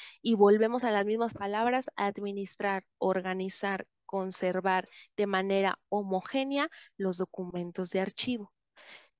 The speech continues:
¿En dónde viene esto? En la propia Ley General de Archivos, en el artículo sexto. Establecer el sistema institucional de archivos, que si recordamos la diapositiva anterior,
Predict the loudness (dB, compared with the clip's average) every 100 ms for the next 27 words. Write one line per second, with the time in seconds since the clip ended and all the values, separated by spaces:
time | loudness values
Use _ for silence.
0 | -6 -2 2 4 6 6 6 2 2 0
1 | 0 -2 -4 -4 -4 -4 -2 0 0 -2
2 | -4 -4 -4 -6 -4 0 0 0 0 -2
3 | -4 -8 -8 -6 -10 -14 -14 -16 -18 _
4 | _ -18 -16 -12 4 6 6 4 4 4
5 | 2 2 -2 -2 -2 -4 -6 -8 -8 -4
6 | -2 0 0 0 0 2 0 0 -2 -2
7 | -2 -2 -2 -2 0 0 -2 -8 -10 -2
8 | 0 0 0 2 4 4